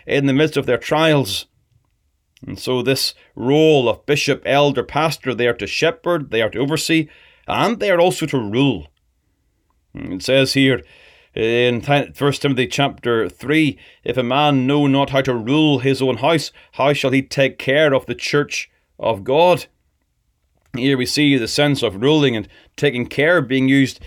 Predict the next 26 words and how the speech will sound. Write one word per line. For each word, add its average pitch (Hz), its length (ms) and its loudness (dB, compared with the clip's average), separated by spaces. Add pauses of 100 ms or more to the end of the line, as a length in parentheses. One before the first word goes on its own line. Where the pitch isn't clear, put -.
(160)
interchangeably. 135 1080 0 (600)
But 117 180 0
it 123 40 0
is 147 260 2
the, 120 160 0
the 110 140 -6
duty 131 520 0
of 120 340 0
the 113 180 0
elder 139 360 2
to, - 280 -4 (140)
to 131 100 -4
govern 135 540 0 (320)
and 127 200 -4
to 120 120 -2
rule 143 520 0
and 131 280 -2
to 131 120 -2
direct 123 640 0
the 120 120 0
affairs 147 500 0 (280)
of 131 240 0
the 110 80 -2
people 127 540 -4 (240)
of 101 300 -4
God. 147 480 2